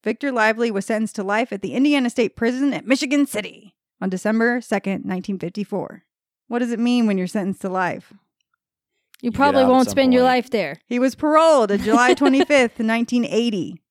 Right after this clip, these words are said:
Speaker 3: Wow.
Speaker 2: Ain't
Speaker 1: Mm-hmm.
Speaker 2: that long.
Speaker 1: But he
Speaker 3: Wow. He
Speaker 1: He
Speaker 3: did what he done and got out.
Speaker 1: Mm-hmm.
Speaker 2: Mm-hmm.
Speaker 1: But as karma would have it, he died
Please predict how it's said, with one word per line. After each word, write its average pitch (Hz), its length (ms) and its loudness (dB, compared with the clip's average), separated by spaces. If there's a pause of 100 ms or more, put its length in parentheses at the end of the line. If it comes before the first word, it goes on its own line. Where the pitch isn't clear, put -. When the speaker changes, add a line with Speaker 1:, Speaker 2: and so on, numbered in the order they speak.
(140)
Speaker 3:
Wow. 107 960 -2 (240)
Speaker 2:
Ain't 277 260 -6
Speaker 1:
Mm-hmm. - 40 -4
Speaker 2:
that 285 160 -2
long. 311 500 -4 (100)
Speaker 1:
But 240 160 0
he 240 60 0
Speaker 3:
Wow. 117 1500 -4 (680)
He 226 140 -2
Speaker 1:
He 202 40 -4
Speaker 3:
did 165 160 0
what 160 140 -4
he 170 100 -4
done 143 540 -2
and 113 120 -14
got 123 200 0
out. 110 320 -4 (120)
Speaker 1:
Mm-hmm. 233 200 6
Speaker 2:
Mm-hmm. 262 120 2 (200)
Speaker 1:
But 285 300 2 (360)
as 208 320 -4
karma 226 380 -2
would 208 100 0
have 202 240 0
it, 233 160 -2 (440)
he 214 120 -6
died 202 520 0